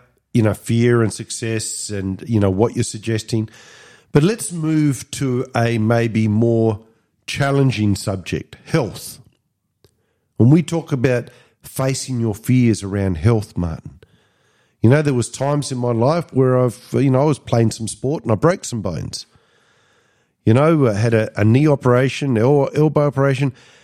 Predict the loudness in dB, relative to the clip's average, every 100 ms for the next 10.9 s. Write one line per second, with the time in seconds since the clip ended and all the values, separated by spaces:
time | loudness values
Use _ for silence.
0 | -20 _ _ _ -4 -2 -2 -4 -4 -4
1 | -6 -4 -2 0 -2 -4 -8 -4 -4 -2
2 | -2 -2 -2 -2 -6 -10 -10 -10 -10 -12
3 | -12 -14 -14 -16 _ _ _ _ _ _
4 | -2 2 2 2 2 -2 -2 -2 -4 -8
5 | -4 -2 -2 -6 -8 -6 -6 -8 -14 -20
6 | _ _ _ _ _ _ _ _ _ _
7 | -4 -2 -2 -2 -4 -2 -2 -2 -4 -6
8 | 0 2 2 0 -6 -4 -2 -2 -2 -2
9 | -2 -2 -2 -2 -4 -8 -8 0 2 2
10 | -2 -4 -4 -2 0 0 0 -4